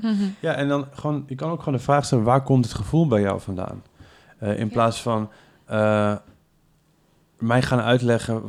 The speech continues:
Speaker 2: waarom mijn gevoel niet klopt of zo. En dat is denk ik, maar dat geldt voor, voor eigenlijk voor alle gesprekken. Ik denk, ja, ik denk dat we,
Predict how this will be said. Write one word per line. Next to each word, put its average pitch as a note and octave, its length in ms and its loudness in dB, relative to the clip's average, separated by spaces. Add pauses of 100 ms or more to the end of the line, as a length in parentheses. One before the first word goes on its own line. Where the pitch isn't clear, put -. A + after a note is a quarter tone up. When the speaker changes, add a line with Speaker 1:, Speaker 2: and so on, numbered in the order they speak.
(100)
Speaker 2:
waarom G#2 340 -2
mijn A2+ 160 -2
gevoel C#3+ 340 -2
niet G#2 180 0
klopt G2 340 -4
of - 120 -14
zo. - 240 -14 (160)
En G#2 160 -8
dat A2 160 -6
is A2 100 -10
denk A2 280 -6
ik, - 60 -18
maar A2 120 -2
dat B2 140 -2
geldt C3+ 220 0
voor, - 160 -14
voor - 160 -8
eigenlijk - 280 -6
voor B2 100 0
alle B2+ 140 -2
gesprekken. G#2 480 -6
Ik G#2 40 0
denk, G#2 140 -4 (680)
ja, G#2 180 -2
ik G#2+ 160 -8
denk A2 120 -6
dat G#2+ 160 -8
we, G#2 260 -4